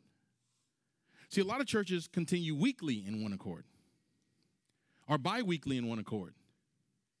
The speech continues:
or they, they hang out and they break bread weekly or bi-weekly, or twice a week. What's that called? No, not,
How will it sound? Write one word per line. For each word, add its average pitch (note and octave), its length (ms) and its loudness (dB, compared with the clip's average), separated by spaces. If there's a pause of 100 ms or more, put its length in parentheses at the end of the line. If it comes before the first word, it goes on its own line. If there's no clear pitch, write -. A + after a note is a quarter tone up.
(960)
or D#3+ 80 4
they, F#3 340 0
they F3+ 160 2
hang G3+ 220 0
out G3 140 0
and F#3 80 -2
they F3 80 2
break E3 280 0
bread F3 420 0
weekly C#3+ 420 2
or A#2+ 60 -2
bi-weekly, D3 640 -2 (1300)
or C#3 160 0
twice E3 260 -2
a E3 80 0
week. E3+ 300 -2 (240)
What's B2 140 -4
that A2+ 260 -4
called? G2 260 -10 (1160)
No, A2 240 -2
not, A2+ 240 -10